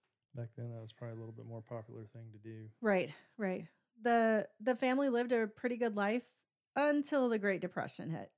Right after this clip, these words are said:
Speaker 2: And then the
Speaker 1: Yeah.
Speaker 2: family's businesses went bankrupt, as, as many of them did back then, you
Speaker 1: Right.
Speaker 2: know, during that time.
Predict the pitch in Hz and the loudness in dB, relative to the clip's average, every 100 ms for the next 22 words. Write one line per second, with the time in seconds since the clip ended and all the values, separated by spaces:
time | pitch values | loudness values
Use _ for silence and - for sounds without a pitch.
0 | _ 220 220 220 214 208 208 208 196 190 | _ -2 0 0 0 -2 -2 0 -2 -4
1 | 190 185 185 175 165 165 175 170 165 170 | -2 -2 -2 -4 -4 -4 -6 -8 -6 -6
2 | 165 143 - _ _ 226 233 233 - 262 | -6 -8 -10 _ _ -4 -4 -6 -4 -2
3 | 247 254 262 233 196 175 175 214 170 - | 0 2 2 2 0 -2 0 -2 -2 -6
4 | 170 - 165 170 185 175 175 175 180 165 | -8 -8 -4 -4 -4 -4 -4 -2 -2 -6
5 | - - 160 160 | -8 -8 -6 -6